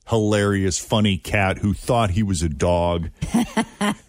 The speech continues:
Speaker 1: And he was just beautiful. I just loved having him around. He had such great personality, and it was heartbreaking. I mean, I, I cried the
Speaker 2: Yeah,
Speaker 1: whole time.
Speaker 2: I
Speaker 1: I
Speaker 2: know.
Speaker 1: was just, it was,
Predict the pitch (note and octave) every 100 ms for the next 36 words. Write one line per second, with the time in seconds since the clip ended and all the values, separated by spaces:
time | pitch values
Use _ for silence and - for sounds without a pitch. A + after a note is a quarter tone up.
0 | - C#3 C#3+ D3 C#3+ A2+ B2+ - G2+ G2+
1 | C3 B2+ G#2 - D2 F#2+ A#2+ G2+ A#2 C3
2 | A#2 B2+ A2+ G2+ F#2 F2+ F2 E2+ E2 G#2
3 | G#2+ - B2+ - - A2 F#2+ F2+ - F#2+
4 | E2+ F2 E2 E2 E2+ E2+ E2+ D#2+ G#2+ A#2
5 | A2+ - A2 E3+ - D#2 C2+ C#2+ C#2+ D#2
6 | F2 F2+ F#2+ G2+ - F#2 - - G#2 D3
7 | F3+ D2 B1 G3 A3+ A3+ B2 A2+ E3 D#3+
8 | G3+ G3 G#3+ A3 F3 A2 G2+ - - A2+
9 | G#2 G#2+ F#2 - -